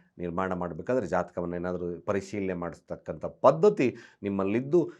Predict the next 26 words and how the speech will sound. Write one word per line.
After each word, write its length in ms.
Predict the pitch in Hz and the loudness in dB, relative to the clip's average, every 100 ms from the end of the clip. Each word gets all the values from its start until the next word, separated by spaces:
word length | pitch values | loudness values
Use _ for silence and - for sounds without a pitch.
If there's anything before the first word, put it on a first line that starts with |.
| - | -2
ಏಕಾದಶ 800 | 101 139 143 160 156 147 120 - | 4 4 6 8 10 8 6 2
ಭಾವದಲ್ಲಿ, 680 | 98 92 95 87 82 87 90 | -4 2 2 2 0 -2 -2
ಅಂದರೆ 240 | 90 117 | 0 2
ಲಗ್ನದಿಂದ 520 | 95 92 87 98 98 | 2 0 0 0 0
ಹನ್ನೊಂದರ 560 | 87 90 123 160 160 139 | -2 -2 0 2 4 2
ಸ್ಥಾನದಲ್ಲಿ 640 | 127 - 104 98 87 87 | 2 0 0 0 -2 -4
ಶನಿ 260 | 87 95 90 | -4 -6 -4
ಇದ್ದರೆ 320 | 85 65 101 117 127 - - _ | -6 2 6 6 6 -2 -20 _
ನೀವು 600 | 90 110 135 120 117 139 139 _ | -4 0 2 2 2 0 -6 _
ಮೊದಲನೇದಾಗಿ 920 | 92 107 131 165 165 135 113 135 143 | 2 2 4 4 2 4 4 4 0
ಮೇನ್ 500 | 104 98 113 151 175 | -2 0 2 2 2
ಡೋರ್ 200 | 160 156 | 4 4
ಇಡಬೇಕಾದ್ರೆ 760 | 117 92 90 - 85 78 95 113 127 127 - - | 2 0 -2 -2 -4 -2 6 6 6 0 -16 -2
ಆ 220 | 85 104 | 4 4
ಮೇನ್ 520 | 101 95 117 160 180 | 2 2 4 4 4
ಡೋರ್ 220 | 160 151 | 6 6
ಅಂದರೆ 460 | 139 120 147 120 120 | 4 4 6 6 4
ಮುಖ್ಯ 480 | 117 135 104 - 175 | 2 -2 -2 4 4
ದ್ವಾರ 460 | 127 92 98 95 | 4 2 4 4
ಅಂತ 260 | 85 80 - | 2 -4 -8
ಕರಿತೀವಿ. 420 | - - - _ _ _ - - - | -10 -10 -14 _ _ _ -20 -12 -2
ಆ 80 | |
ಮುಖ್ಯ 560 | 107 117 147 147 - 196 | 0 2 0 -2 4 6
ದ್ವಾರ 460 | 151 131 139 135 131 | 6 4 6 6 4
ಸ್ಥಾಪನೆಯನ್ನು 720 | 127 110 113 113 107 98 98 | 4 4 4 4 2 2 -2
ಮಾಡಬೇಕಾದ್ರೆ 880 | 92 90 87 90 104 127 127 - | -2 -2 -2 2 6 6 4 -4